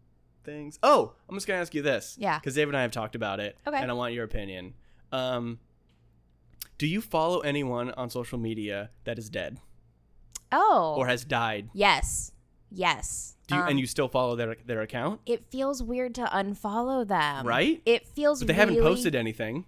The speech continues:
Speaker 2: No, they haven't. But it feels really weird to unfollow them. Like,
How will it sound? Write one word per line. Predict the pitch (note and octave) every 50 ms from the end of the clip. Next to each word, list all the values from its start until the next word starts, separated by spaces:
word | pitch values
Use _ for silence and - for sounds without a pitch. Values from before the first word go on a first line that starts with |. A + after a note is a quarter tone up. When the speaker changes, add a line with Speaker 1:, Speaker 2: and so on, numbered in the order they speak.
| - -
Speaker 2:
No, | C4+ C#4 E4 G#4+ A#4 G#4+
they | B3+ A#3+ B3
haven't. | B3+ C#4 D4+ F4+ G#4+ G4+ F#4+ D4+ A3 F#3 E3+ D#3 D3+ - - _
But | - C#4 C#4
it | B3+ A#3+ -
feels | - D4+ D4+ D#4+ E4 E4 D4
really | C4+ B3+ C4 C#4 C#4 C#4 C4+ C4+ C4+ B3+
weird | A#3+ A#3 C#4 D#4 F4+ G4 F#4+ E4+ C4+
to | - B3
unfollow | G#3 - G#3+ G#3+ A3+ A3 - C4 C#4 D#4 E4+ E4+ E4 D4+ A3+
them. | G#3 F3 D#3 D3 D3 C#3+ C#3 D3+ E3+ F#3 - _ _ _ _ _ _ _ _ _
Like, | A#3+ C4 C4+ B3+ A#3 A3+ G3+ - _